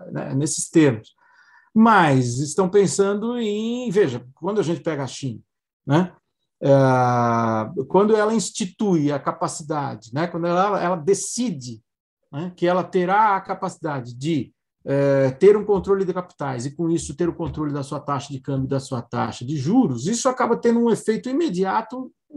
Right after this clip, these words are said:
num benefício da acumulação do seu capital nacional, né? É, será que nós não conseguimos aqui nas nossas,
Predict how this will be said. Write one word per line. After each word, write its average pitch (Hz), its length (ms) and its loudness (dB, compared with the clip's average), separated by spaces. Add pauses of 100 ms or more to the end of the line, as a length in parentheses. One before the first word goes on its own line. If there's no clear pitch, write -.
(120)
num 208 240 0
benefício 233 800 0
da 240 80 -2
acumulação 233 560 -4
do 220 80 -12
seu 233 160 -6
capital 220 580 -6 (320)
nacional, 214 640 2 (320)
né? 185 280 0 (300)
É, 143 720 2
será 220 240 2
que 277 100 0
nós 240 220 0
não 208 80 -4
conseguimos 180 560 -4
aqui 180 280 -4
nas 156 260 -4
nossas, 147 520 -8